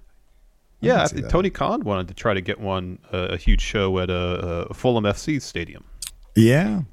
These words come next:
Speaker 2: yeah, I could see that happening. Uh, let's see here.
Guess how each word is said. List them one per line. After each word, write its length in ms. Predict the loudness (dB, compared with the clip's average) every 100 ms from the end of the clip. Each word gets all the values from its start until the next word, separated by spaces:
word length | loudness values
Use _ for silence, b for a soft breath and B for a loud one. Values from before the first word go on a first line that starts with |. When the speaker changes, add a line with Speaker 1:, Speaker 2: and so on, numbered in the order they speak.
| -18 -6
Speaker 2:
yeah, 160 | -4 -2
I 60 |
could 160 | -4 -6
see 100 | -8
that 140 | -8
happening. 360 | -8 -8 -8 -10 -10 B B B 4
Uh, 340 | 6 8 6
let's 220 | 4 2
see 240 | 4 6 6
here. 400 | 4 4 2